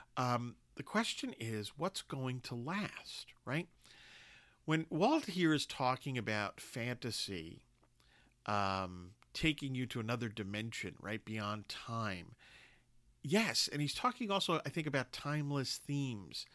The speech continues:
timeless characters. This is where I think the really great lasting works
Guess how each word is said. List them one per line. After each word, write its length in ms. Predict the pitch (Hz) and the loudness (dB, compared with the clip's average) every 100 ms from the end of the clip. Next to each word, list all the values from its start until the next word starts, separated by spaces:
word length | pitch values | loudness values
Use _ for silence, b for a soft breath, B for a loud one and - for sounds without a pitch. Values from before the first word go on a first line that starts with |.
| B B B | B B B
timeless 680 | - 135 139 131 131 - | -6 -2 -2 0 -2 -2
characters. 920 | - - 117 127 117 - 101 90 90 - _ _ B B B B B - | -4 -6 -2 0 -2 -4 -6 -4 -8 -12 _ _ B B B B B 0
This 200 | 180 - | 2 4
is 140 | 170 | 2
where 360 | 143 139 135 123 | 2 4 6 6
I 80 | 113 | 4
think 240 | 139 123 - _ _ | 0 -6 -8 _ _
the 80 | - | -8
really 300 | 117 127 123 | -2 -2 -2
great 420 | 113 - 120 - | -4 -2 -2 -2
lasting 540 | 107 110 110 - 113 104 | 0 0 0 -4 -6 -6
works 500 | 98 98 - - | -6 -6 -6 -8